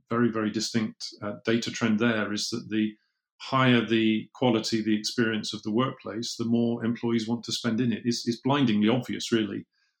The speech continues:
But if you have a great workplace and you love being there with colleagues that you respect, post-pandemic, you want to go back. Maybe not full-time, but you certainly want to go back. Whereas those employees who report having a poor experience prior, for any number of reasons,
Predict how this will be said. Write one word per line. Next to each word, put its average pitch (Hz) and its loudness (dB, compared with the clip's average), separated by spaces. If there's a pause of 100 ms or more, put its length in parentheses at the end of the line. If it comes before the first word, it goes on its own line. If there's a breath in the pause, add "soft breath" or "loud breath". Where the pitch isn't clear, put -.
(300)
But 113 0
if 120 2
you 117 4
have 127 0
a 120 2
great 117 0
workplace 113 -2
and 110 -2
you 110 2
love 113 2
being 117 -2
there 110 0
with 107 0
colleagues 107 0
that 123 -6
you 107 0
respect, - -2 (380)
post-pandemic, 117 -2
you 113 0
want 120 4
to 113 -2
go 110 -2
back. 120 -2
Maybe 160 2
not 135 -2
full-time, 175 0 (600 soft breath)
but 131 -4
you 113 -2
certainly 113 0
want 113 -4
to 107 -8
go 110 -6
back. 110 -2
Whereas 113 -2
those 123 4
employees 117 2
who 113 0
report 110 -2
having 104 -6
a 107 -8
poor 170 4
experience 107 -4
prior, 110 -6 (460)
for 120 2
any 117 6
number 117 6
of 104 -2
reasons, 107 -4